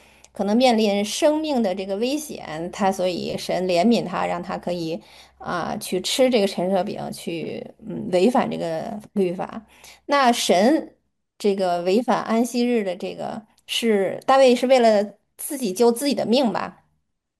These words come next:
那神在安息日所做的事情不是救自己，是救别人，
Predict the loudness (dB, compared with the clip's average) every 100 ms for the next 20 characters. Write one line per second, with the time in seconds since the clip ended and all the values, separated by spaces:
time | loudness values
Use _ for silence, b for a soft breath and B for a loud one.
0 | _ _ -2 0 2 2 4 2 0 -2
1 | -2 -4 -4 -4 -4 -4 -4 -4 -4 -6
2 | -2 -2 0 -2 0 -2 -4 -8 -6 -4
3 | -4 -4 -2 -2 -2